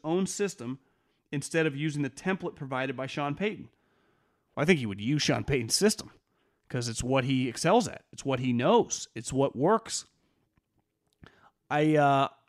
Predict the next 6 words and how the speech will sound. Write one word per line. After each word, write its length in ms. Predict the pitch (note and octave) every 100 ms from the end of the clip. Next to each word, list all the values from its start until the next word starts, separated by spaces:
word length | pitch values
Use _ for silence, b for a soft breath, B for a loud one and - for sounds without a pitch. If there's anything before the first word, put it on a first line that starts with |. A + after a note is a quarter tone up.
| _ _ _ _ _ _ _ _ _ _ _ _ _ _ _ -
I 100 | D3+
think 220 | D#3 C#3
he 120 | C#3
would 200 | A#2+ G#2
crush 480 | - - C#3+ B2+ -
it. 180 | -